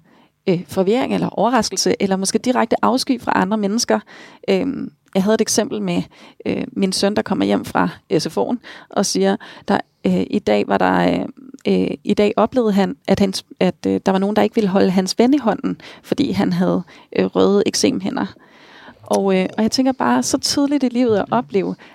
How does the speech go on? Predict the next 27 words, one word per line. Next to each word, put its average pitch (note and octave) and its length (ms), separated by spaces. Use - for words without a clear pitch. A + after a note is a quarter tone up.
at A#3 100
folk, A3+ 260
de A3 80
lægger G3 240
afstand A3+ 380
til - 120
en, A3+ 160
på - 80
grund C#4 160
af C4 80
noget, C4 180
man B3+ 160
på - 120
ingen C4+ 200
måde A#3 200
har A3 140
nogen, A#3 340
er A#3+ 100
herre A#3 340
over, G3+ 240
og F#3 100
som F#3 140
på G#3 80
ingen A#3+ 180
måde G3 80
er D#3 60
smitsomt, - 560